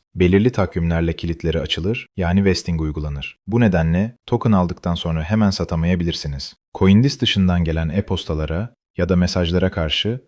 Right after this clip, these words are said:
dikkatli olun. Resmi site adresi coinlist nokta co. Başka uzantılara güvenmeyin. Bu kanalda yeni satışları ve fırsatları inceleyeceğim.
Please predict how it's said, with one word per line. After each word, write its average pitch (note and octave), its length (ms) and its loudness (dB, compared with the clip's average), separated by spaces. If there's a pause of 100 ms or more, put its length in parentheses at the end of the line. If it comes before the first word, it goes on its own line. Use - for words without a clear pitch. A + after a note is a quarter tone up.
(140)
dikkatli - 400 -2
olun. C#2 280 -6 (280)
Resmi G2 380 2
site - 220 -2
adresi E2 520 -2 (320)
coinlist G2 440 6
nokta F#2 280 2
co. D#2+ 340 0 (240)
Başka F2+ 320 2
uzantılara F2+ 720 0 (120)
güvenmeyin. E2 600 0 (120)
Bu F#2+ 160 -4
kanalda F2 680 -2
yeni G2 240 2
satışları F2+ 560 -4
ve G2+ 80 -2
fırsatları F#2+ 540 -4
inceleyeceğim. D#2+ 680 -2